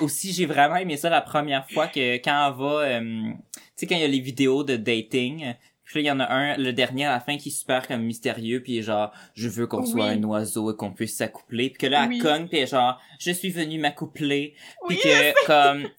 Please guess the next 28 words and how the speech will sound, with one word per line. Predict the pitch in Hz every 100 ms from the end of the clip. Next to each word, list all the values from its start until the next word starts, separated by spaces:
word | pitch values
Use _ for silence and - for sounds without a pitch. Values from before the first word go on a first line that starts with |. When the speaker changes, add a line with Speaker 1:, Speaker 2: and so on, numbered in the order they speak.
| _
Speaker 1:
il | 147 143 131
fait | 170
des | 160 151
avances, | 135 127 139 147 170
puis | 147
il |
devient, | 127 120 139
comme, | 147 131
vraiment, | 123 127 117 123
genre, | 147 127 113 - _ _ _ _ 120
insistant | 123 - 123 - 139
et | 143
cochon, | - 131 - 139 160 185 -
puis | -
elle | 143
fait | 135 139
juste | 135 156
y | 147
manger | 135 117 131 127 131
le, | 127 113 110 107 107 107 107
l'entrejambe, | 113 120 117 113 123 127
puis | 123
il | 104
meurt. | 110 107 131
Puis | -
j'étais | 117
comme, « | 107 107 - _ _ _ _ _ -
Wow. » | 120 117 127 131 - 110